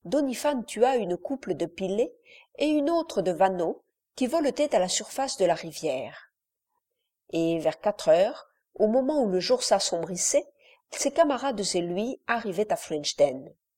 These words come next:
Là, Gordon fut mis au courant de ce qui s'était passé, et puisque de nombreux phoques fréquentaient Sloogy Bay,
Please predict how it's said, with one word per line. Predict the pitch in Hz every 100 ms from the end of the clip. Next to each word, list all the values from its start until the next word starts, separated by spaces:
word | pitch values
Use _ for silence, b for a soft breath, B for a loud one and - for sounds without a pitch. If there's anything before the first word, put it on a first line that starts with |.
| _ _ _ _ _ _ _ -
Là, | 160 196 - _ _
Gordon | 226 269 330 349
fut | - 208
mis | 226 233
au | 208
courant | 190 190 254
de | 190
ce | 175 -
qui | - 175
s'était | - 143 -
passé, | - 165 - 233 254 _ b b b b
et | - 277 262
puisque | - 247 -
de | 190 175
nombreux | 202 247 202 214
phoques | - 247 - 151
fréquentaient | - 208 202 190 247
Sloogy | - - 175 156
Bay, | 151 185 247 294